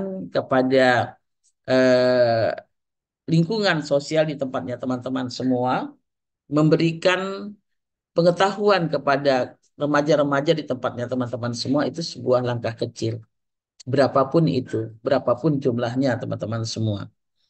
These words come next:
Kalau kita bicara tentang genre, genre itu adalah sebuah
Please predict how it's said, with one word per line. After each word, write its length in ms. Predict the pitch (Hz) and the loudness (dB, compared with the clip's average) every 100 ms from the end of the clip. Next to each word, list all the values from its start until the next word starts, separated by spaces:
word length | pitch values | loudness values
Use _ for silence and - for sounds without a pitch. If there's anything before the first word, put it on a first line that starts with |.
| _ - - _ _ - | _ -20 -20 _ _ 2
Kalau 160 | 175 - | 4 4
kita 140 | - 175 160 | 2 2 2
bicara 260 | 156 135 131 | 2 2 2
tentang 300 | 135 131 127 120 | 0 -2 -2 -2
genre, 400 | 120 113 143 151 147 139 | -4 -4 -4 -4 -4 -2
genre 260 | 131 131 113 | -2 -2 -4
itu 120 | - 170 160 - | -2 -4 -4 -4
adalah 240 | 123 135 156 | -2 -2 -4
sebuah 300 | 123 127 123 | -8 -4 -4